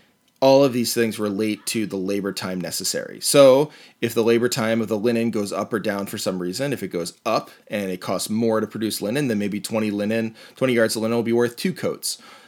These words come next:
And then if it costs less to make linen, all of a sudden we get this new machine that helps us make linen really well,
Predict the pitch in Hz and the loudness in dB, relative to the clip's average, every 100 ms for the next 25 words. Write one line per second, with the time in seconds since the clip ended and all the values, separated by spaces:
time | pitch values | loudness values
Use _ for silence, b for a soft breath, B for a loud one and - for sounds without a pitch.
0 | B 117 113 117 113 117 - 110 101 - | B 0 2 2 2 -4 -2 0 0 -2
1 | - 110 147 180 - 139 131 131 131 127 | -4 2 2 2 0 0 0 0 0 2
2 | 123 123 120 131 135 107 95 95 110 95 | 4 2 2 0 2 0 -2 -6 -4 -4
3 | 90 113 120 110 104 104 - 92 - - | -4 -2 -2 -2 -2 -4 -4 -4 -6 -8
4 | _ - 98 98 90 113 127 127 127 131 | _ -8 -4 -4 -2 0 0 2 2 2
5 | 131 170 | 0 -2